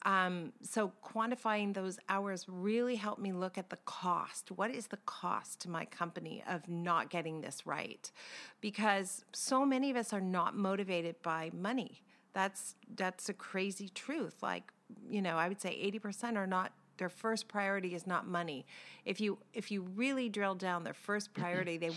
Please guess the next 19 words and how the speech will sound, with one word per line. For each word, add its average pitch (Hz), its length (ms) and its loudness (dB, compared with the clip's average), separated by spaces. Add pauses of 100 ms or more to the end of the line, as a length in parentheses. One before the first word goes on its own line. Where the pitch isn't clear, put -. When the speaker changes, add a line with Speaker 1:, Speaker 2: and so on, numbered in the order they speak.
Speaker 1:
want 180 380 2
to 170 500 0
make 175 280 0
these 170 160 -2
beautiful 175 400 -4
spaces 160 480 -4
and 165 140 -2
they 165 60 0
want 160 380 0
clients 156 420 -2
to 160 120 -8
love 151 280 -2
them. - 260 -8 (1000)
Speaker 2:
Yeah, 101 240 8
can 143 160 2
I 165 80 8
speak 147 300 4
to 131 100 0
that? 131 300 6